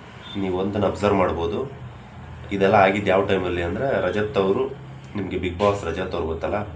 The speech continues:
Bigg Boss ರಜತ್ ಅವರು ಸೌಜನ್ಯ ಅವರ ಒಂದು ಕುಟುಂಬಕ್ಕೆ ಭೇಟಿ ಮಾಡಿ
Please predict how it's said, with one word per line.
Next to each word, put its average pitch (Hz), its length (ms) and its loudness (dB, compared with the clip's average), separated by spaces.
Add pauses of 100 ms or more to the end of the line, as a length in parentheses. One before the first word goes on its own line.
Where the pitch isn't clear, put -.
(280)
Bigg 90 160 -4
Boss 101 260 2
ರಜತ್ 87 300 -4
ಅವರು - 340 -2 (460)
ಸೌಜನ್ಯ 98 340 0
ಅವರ 90 120 0
ಒಂದು 85 380 -2
ಕುಟುಂಬಕ್ಕೆ 87 720 -6 (240)
ಭೇಟಿ 101 320 2
ಮಾಡಿ 82 420 0